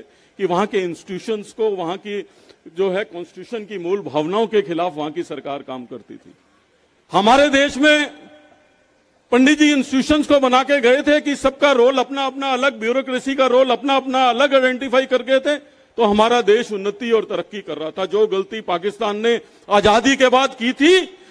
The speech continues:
हमारे देश की सरकारें वो गलती आज कर रही हैं, जिसका खमियाजा हमारी आने वाली पीढ़ी को भुगतना पड़ेगा। ये कहने के लिए मैं आप लोगों के बीच में आया हूं।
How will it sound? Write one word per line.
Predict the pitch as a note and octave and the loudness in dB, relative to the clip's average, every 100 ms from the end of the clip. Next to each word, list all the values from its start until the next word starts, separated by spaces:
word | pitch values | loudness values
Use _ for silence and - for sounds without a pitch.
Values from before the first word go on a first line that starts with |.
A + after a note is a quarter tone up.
| - | -2
हमारे | F#3 A3+ B3 A#3+ | 0 4 4 4
देश | F3 A3 C4 A3+ | 4 4 2 -4
की | A#3+ | -6
सरकारें | A#3 A3 F#3+ G3+ A3 A3+ | -4 -4 0 2 2 4
वो | G#3+ A3 | 4 4
गलती | F3+ G3 A3+ A#3+ - | 2 2 2 0 0
आज | F3 B3+ C#4+ | 2 2 2
कर | B3 | 0
रही | A#3+ C4 | 2 2
हैं, | B3 | 0
जिसका | G#3 - A3+ | -2 -2 -2
खमियाजा | G3+ F#3 F#3 F#3 G3+ | -2 -4 -2 0 -2
हमारी | F3+ F3+ F3 F3+ - - | -2 -4 -6 -8 -14 -4
आने | F#3 C#4+ | 0 2
वाली | D4+ B3+ A3+ | 2 0 -2
पीढ़ी | A3 G#3 G#3 | -6 -6 -4
को | G3+ | -2
भुगतना | E3+ D#3 E3 F3 | -4 -4 -6 -6
पड़ेगा। | E3 E3 F3+ | -6 -4 -2
ये | E3 F3+ | -2 -2
कहने | F3+ D3 D#3+ | -4 -10 -10
के | D3+ | -12
लिए | D3 | -10
मैं | C#3+ C#3+ | -10 -10
आप | C3+ C3+ | -10 -12
लोगों | B2+ B2+ | -14 -14
के | A#2+ | -16
बीच | A2+ A2+ | -18 -18
में | G#2 | -20
आया | |
हूं। | G#2 | -20